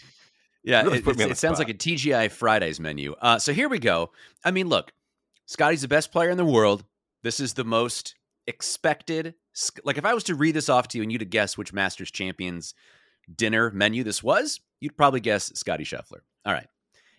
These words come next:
Speaker 1: Appetizers. Cheeseburger sliders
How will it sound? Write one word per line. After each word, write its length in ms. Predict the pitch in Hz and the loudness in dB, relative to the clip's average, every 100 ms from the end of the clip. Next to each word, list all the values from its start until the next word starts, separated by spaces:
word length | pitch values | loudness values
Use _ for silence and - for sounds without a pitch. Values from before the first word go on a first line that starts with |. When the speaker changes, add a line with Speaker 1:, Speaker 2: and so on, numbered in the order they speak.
| _ | _
Speaker 1:
Appetizers. 880 | 160 185 151 135 95 78 69 - - _ _ _ _ | -4 -2 0 2 2 -2 -12 -12 -14 _ _ _ _
Cheeseburger 840 | - 185 214 262 196 165 196 180 165 | -6 -4 -4 -6 -4 0 0 0 -2
sliders 760 | - 151 151 147 104 95 - | -4 -2 -2 -2 -4 -6 -10